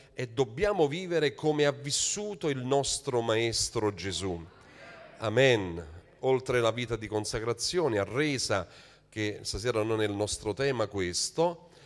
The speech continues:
ma una vita miracolosa. Amen. Quando un dottore della legge venne da Gesù di notte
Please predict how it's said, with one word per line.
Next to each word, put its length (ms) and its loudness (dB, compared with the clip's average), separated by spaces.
ma 420 0
una 220 4
vita 680 -2
miracolosa. 1160 0
Amen. 560 2
Quando 880 4
un 180 2
dottore 400 4
della 220 2
legge 760 -2
venne 520 2
da 180 4
Gesù 400 -2
di 120 -2
notte 800 2